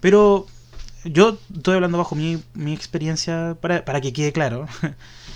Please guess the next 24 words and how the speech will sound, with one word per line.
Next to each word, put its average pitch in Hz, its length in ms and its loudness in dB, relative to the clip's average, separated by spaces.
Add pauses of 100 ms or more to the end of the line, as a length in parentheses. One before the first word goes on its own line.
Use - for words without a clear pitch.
(140)
Obviamente 143 360 0
estoy 143 160 -6
contando 139 380 -4
mi, 139 180 -6
mis 151 320 0
an-, 143 260 -6
mi 147 120 -4
anécdo-, 143 420 -4
anécdo-, 165 1500 4 (380)
<laughs> - 800 -4
mis 147 100 -2
anécdotas, 175 680 2 (340)
mis 151 160 -4
vivencias. 185 760 4 (1200)
Y 135 920 -4 (460)
no, 214 120 4
pero 294 180 4
fue, 311 360 -4 (800)
partió 247 300 4
bien. 165 340 2 (220)
<laughs> 156 180 -4 (380)
Partimos 220 400 0
muy 262 240 6
bien 214 400 0